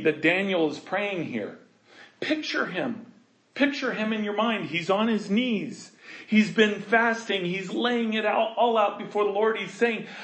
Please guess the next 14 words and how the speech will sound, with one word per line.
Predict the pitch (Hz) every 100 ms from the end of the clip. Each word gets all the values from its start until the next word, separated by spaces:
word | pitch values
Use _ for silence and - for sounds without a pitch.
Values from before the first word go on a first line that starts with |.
| -
"I | - 240
want | 233 220 277 277 254 - - - -
this, | 220 226 226 - - -
this | 233 214 208 - -
country | - 233 311 285 - 214 175 - - -
to | 208
flourish | 202 - 240 320 311 226 -
again | 214 214 226 214
because | 208 - 240 220
your | 214 262
name | 247 277 320 349 320
is | 269 226
on | 226 214 202
it. | 170 -